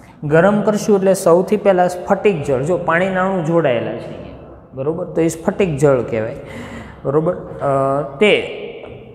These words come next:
પાણીના આઠ અણુઓ છે તે, અ, એને ગરમ કરશું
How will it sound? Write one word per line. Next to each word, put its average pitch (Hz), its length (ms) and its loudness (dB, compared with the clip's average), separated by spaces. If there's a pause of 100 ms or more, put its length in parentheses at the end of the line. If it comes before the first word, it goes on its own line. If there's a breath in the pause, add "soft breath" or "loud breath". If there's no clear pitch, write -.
(120)
પાણીના 180 420 -2 (180)
આઠ 208 420 2
અણુઓ 190 480 2
છે 185 240 2
તે, 175 280 0 (420)
અ, 214 40 6 (180)
એને 220 180 2
ગરમ 220 380 6
કરશું 165 400 -2